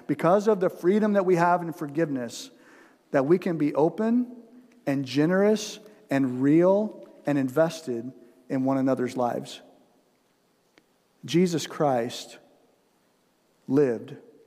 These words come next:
and Jesus Christ died, that he would multiply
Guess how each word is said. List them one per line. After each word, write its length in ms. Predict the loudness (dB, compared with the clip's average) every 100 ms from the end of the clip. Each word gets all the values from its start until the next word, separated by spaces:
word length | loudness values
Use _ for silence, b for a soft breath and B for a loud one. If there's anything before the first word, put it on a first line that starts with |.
| _ _ _ _ _ _ _
and 80 | -10
Jesus 280 | -6 -4 -2
Christ 360 | 0 0 -2
died, 440 | -4 -2 -2 -6 -10 -18 -20 _ _ _ _ _ _ _ _ _ _ _ _ _
that 120 | -4 0
he 120 | 0
would 100 | 0
multiply 800 | 2 0 -2 -6 -4 -2 -4